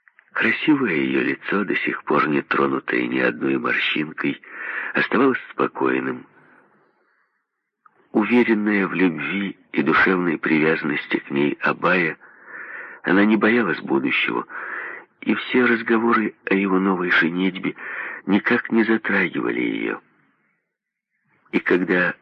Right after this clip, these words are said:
Айгерим, так тосковавшая об Абае, нашла в нем сейчас такой искренний отклик, это наполнило ее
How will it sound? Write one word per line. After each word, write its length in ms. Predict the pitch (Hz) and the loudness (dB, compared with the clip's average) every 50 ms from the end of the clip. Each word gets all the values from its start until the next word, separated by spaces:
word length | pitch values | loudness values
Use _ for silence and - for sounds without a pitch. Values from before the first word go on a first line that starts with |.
| _ | _
Айгерим, 720 | - 87 85 78 69 69 76 78 76 78 80 80 80 80 - - - - - - - - - | 2 4 4 4 4 2 2 2 4 4 2 0 0 -4 -8 -10 -10 -10 -10 -10 -12 -12 -2
так 200 | - 113 113 - | 0 0 0 2
тосковавшая 840 | - - 117 - - - 101 98 107 110 107 - - - 104 98 - - - - | 0 0 0 2 2 2 2 2 2 2 2 2 2 2 2 0 -2 -6 -2 -2
об 180 | - 82 85 | 0 2 4
Абае, 520 | 87 80 69 - - 76 76 76 76 76 - - - - - - - - - - - - - - _ - | 2 2 2 2 2 2 2 0 0 -2 -6 -10 -18 -20 -20 -20 -20 -20 -20 -20 -20 -20 -20 -20 _ -2
нашла 420 | - 90 90 - - - 117 123 | 0 2 4 4 4 4 2 2
в 60 | 117 | 2
нем 220 | 117 117 113 113 113 | 2 0 -2 -2 -2
сейчас 440 | - - 104 98 - - 107 117 117 - - - - - - - - - | 0 0 0 0 2 0 0 -2 -2 -4 -8 -12 -10 -8 -8 -10 -10 -4
такой 400 | - 90 - - 101 107 101 - _ | -2 -2 2 2 2 2 2 0 _
искренний 760 | - - 113 123 123 - - - - 92 87 85 85 80 - - | -2 2 2 2 2 0 -4 -4 -4 -4 -2 -2 -2 -2 -4 0
отклик, 840 | - 123 151 - - - - 71 69 - - _ - - - - - - - - - - - _ _ _ _ _ _ _ _ _ _ _ | 0 0 0 0 -2 -6 -4 -4 -4 -4 -6 _ -6 -6 -6 -6 -8 -14 -20 -20 -20 -20 -20 _ _ _ _ _ _ _ _ _ _ _
это 240 | - - - - 98 | -10 -8 -2 -2 2
наполнило 640 | 98 98 92 - - 104 113 113 113 107 107 104 98 | 2 2 0 0 2 4 4 4 4 2 0 0 0
ее 440 | 95 90 85 82 80 80 82 85 | 0 0 0 -2 -2 -4 -4 -6